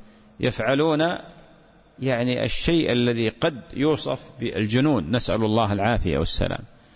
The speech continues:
من الاتيان بالحجر الكبير ومن رمي الجمرة بالمظلات أو بكل ما ي-، يقع في يده، كل ما وقع في يده رمى به،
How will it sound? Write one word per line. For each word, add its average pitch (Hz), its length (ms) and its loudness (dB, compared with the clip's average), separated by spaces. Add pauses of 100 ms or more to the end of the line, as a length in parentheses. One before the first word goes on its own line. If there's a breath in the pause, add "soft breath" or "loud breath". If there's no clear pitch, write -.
(520 soft breath)
من 135 180 0
الاتيان 127 560 0
بالحجر 104 1120 -2
الكبير 113 640 2
ومن 120 320 0
رمي 120 320 2
الجمرة 113 540 2 (1500 loud breath)
بالمظلات 117 1120 0
أو 117 180 2
بكل 123 360 -2
ما 151 180 0
ي-، 143 220 0
يقع 127 260 0
في 110 200 2
يده، 85 200 -2 (640)
كل 202 220 2
ما 151 140 2
وقع 139 380 2
في 131 180 4
يده 139 240 2
رمى 113 220 0
به، - 180 -12